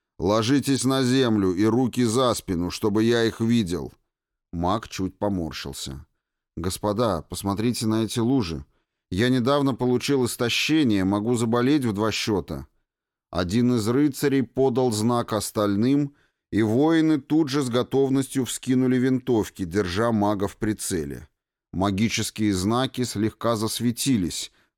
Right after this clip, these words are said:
показывая, что дождь нисколько не помешает стрельбе. "На землю!" — с нажимом повторил рыцарь. "Салрен?" бросил вопросительно наследника Веранов. "Это ошибка. Я подчиняюсь", —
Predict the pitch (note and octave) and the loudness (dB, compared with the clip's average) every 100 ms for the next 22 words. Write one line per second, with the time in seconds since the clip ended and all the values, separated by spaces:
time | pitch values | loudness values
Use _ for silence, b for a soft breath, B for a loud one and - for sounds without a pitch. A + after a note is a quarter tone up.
0 | - G2 G#2+ G2+ F#2+ F#2+ F#2 - - F2+ | -4 -2 0 0 0 0 0 -2 -4 -4
1 | E2 B2 A#2+ - A2 - G2+ G2+ - A2 | 0 0 0 -2 -4 -2 -2 -2 0 -2
2 | G#2 A2 G#2+ - F#2 F2 E2 - G2+ G2+ | 0 0 -2 0 0 0 -4 -6 -4 -2
3 | E2+ D#2+ C2+ - _ _ _ - D#2+ G2 | -2 -4 -6 -14 _ _ _ -8 -2 0
4 | A2 G2+ D3 D#3+ C#3+ C3 B2 G2+ E2 _ | 0 2 2 4 4 4 4 4 0 _
5 | _ _ - G2 G#2 F#2 E2+ G#2+ A#2+ A#2+ | _ _ -8 -2 0 0 0 0 0 0
6 | A#2 - G2+ F#2+ G2 F#2+ E2+ - D2+ C2 | -2 -4 -4 0 0 0 -2 -6 -12 -12
7 | _ _ _ _ _ _ _ _ _ _ | _ _ _ _ _ _ _ _ _ _
8 | _ - - E2 E2+ E2+ A2 C#3 D3+ _ | _ -14 -6 -2 0 0 0 0 -2 _
9 | _ _ - D#2 G2 A2 C#3 D#3+ C#3+ B2+ | _ _ -12 -4 0 2 2 0 0 0
10 | A#2+ G#2+ - A2 C#3 B2+ B2+ A#2+ G#2+ F#2+ | 0 -2 -2 -4 -2 -2 0 0 -2 -2
11 | F#2+ F2+ G2 G#2 F#2 G#2 F#2 D2+ C#2 - | -2 -2 -2 -4 -2 0 0 -4 -8 -14
12 | - _ - D#2 D#2+ D#2+ - C3 C3 - | -20 _ -12 -10 -8 -8 -6 -4 -6 -8
13 | E2 - _ _ D#2+ E2 D#2+ - - F#2+ | -10 -12 _ _ -4 -4 -6 -8 -2 0
14 | G#2 F2+ D#2 - - | 0 0 -4 -10 -14